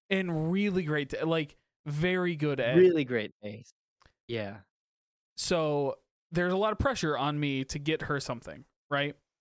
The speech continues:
Speaker 1: And
Speaker 2: Yeah.
Speaker 1: I, as stated, am a bad gift giver. I, the best presents I've given are the nerd presents that I give you guys because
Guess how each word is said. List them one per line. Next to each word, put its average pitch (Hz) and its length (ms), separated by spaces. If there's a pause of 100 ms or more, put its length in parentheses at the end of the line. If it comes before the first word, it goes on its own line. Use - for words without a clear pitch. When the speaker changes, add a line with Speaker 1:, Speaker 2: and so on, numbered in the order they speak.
(580)
Speaker 1:
And 147 300
Speaker 2:
Yeah. 87 80 (500)
Speaker 1:
I, 143 140 (140)
as 131 280
stated, 170 680
am 165 140
a 165 80
bad 139 440
gift 123 220
giver. 82 400
I, 151 420 (1900)
the 180 220
best 175 340
presents 196 360
I've 156 180
given 175 480
are 151 140
the 143 80
nerd 175 300
presents 143 440
that 135 140
I 135 40
give 143 220
you 175 160
guys 135 300
because 147 240